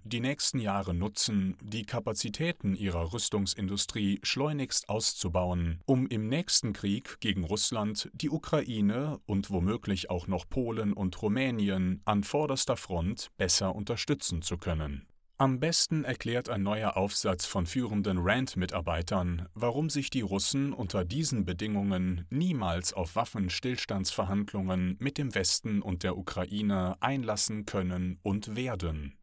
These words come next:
rand ist zweifellos die einflussreichste militärische und militärpolitische Denkfabrik der U S A. rand hatte mit dem umfangreichen Plan aus dem Jahr zweitausendneunzehn,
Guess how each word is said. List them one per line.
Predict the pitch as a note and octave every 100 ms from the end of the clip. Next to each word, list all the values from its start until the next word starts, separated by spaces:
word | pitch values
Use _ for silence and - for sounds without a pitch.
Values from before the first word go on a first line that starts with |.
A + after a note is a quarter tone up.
| _ _
rand | - G#2+ G2+ A2 C#3+ - -
ist | G#2 - -
zweifellos | - C3+ D3 D3+ C3+ F#2+ F2 - -
die | G2+ -
einflussreichste | C3+ D#3 - A#2+ - A2 - - G#2 F#2
militärische | G2+ F2+ F2 A#2+ B2+ B2 A2+ - G#2 G#2
und | C3+ D3+ -
militärpolitische | A2 G#2+ G#2+ G#2 A#2+ A2+ - G#2 D3 D#3+ F#2 - E2+
Denkfabrik | D#2 G2 G#2 G2 F2 F#2+ F2+ - -
der | A#2 -
U | G#2
S | G#2+ -
A. | A#2+ E2+ C#2+ - _ _ _ -
rand | A2 A#2 C#3 E3+ -
hatte | B2+ - B2
mit | A2 G#2
dem | G#2 G2+
umfangreichen | B2 D#3+ - G#2+ G2+ G2 - G2
Plan | - F#2 A#2 C#3
aus | G2+ -
dem | G2
Jahr | F2 F2+ F2+
zweitausendneunzehn, | - G2+ G2+ - F#2 F2 E2+ F#2 F#2 G2 - A#2 C3+ D3